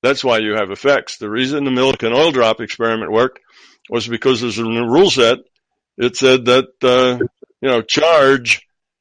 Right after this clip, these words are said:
is going to be affected, uh, on this oil drop, and gravity is gonna make the oil drop go down, and that charge will repel it. Positives will repel, opposites will attract. So you have all that rule set stuff,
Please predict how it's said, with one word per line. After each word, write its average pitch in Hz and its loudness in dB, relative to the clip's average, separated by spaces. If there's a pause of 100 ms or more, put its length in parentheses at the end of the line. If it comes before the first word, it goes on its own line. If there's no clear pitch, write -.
(120)
is 113 -10
going 131 0
to 123 -4
be 123 0
affected, 123 0
uh, 123 2 (680)
on 123 -6
this 120 -6
oil 147 4
drop, 120 0
and 113 -8
gravity 127 0
is 110 -10
gonna 120 -6
make 123 -4
the 120 -2
oil 143 2
drop 120 0 (240)
go 117 -4
down, 123 0
and 113 -8
that 110 -2
charge 135 0
will 120 -4 (640)
repel 139 0
it. 135 -2 (140)
Positives 120 -2
will 120 -4
repel, 127 -4
opposites 120 -2
will 120 -2
attract. 131 -2 (440)
So 139 -2
you 139 0
have 135 2
all 131 4
that 123 -2
rule 170 0
set 113 -2
stuff, 120 -2